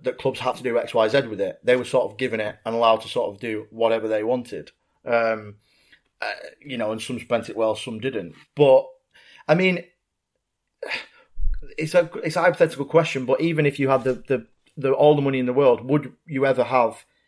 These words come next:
enough people playing the game in England to match Australia? It's impossible. You know, we're just not, it's never going to be as popular in England as it is in Australia,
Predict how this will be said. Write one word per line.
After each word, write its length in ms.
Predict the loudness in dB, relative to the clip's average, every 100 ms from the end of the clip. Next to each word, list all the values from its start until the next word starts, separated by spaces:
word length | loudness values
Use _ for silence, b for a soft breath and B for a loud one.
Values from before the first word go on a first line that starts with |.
| _ -4
enough 340 | 0 0 -2
people 340 | -4 -2 -2 -2
playing 300 | 0 0 -2
the 60 |
game 280 | -4 -4 -4
in 100 | -6
England 440 | -6 -4 -6 -8
to 100 | -6
match 240 | -4 -4 -4
Australia? 680 | -10 -2 -2 -2 -4 -6 -10 _ _ _ _
It's 140 | -12 -6
impossible. 680 | -6 -8 -12 -10 -10 -12 _ _
You 120 | -4
know, 100 | 0
we're 120 | 0 0
just 200 | -2 2
not, 220 | 2 2
it's 140 | -2
never 200 | -2 0
going 220 | 2 0 0
to 80 |
be 220 | -4 -4 -4
as 100 | -4
popular 540 | -4 -4 -4 -2 -2 B B B B B _ _
in 160 | 0 2
England 340 | 0 -4 -6
as 140 | -6 -6
it 80 |
is 140 | -8 -8
in 60 |
Australia, 720 | -10 -6 0 0 0 -4 -8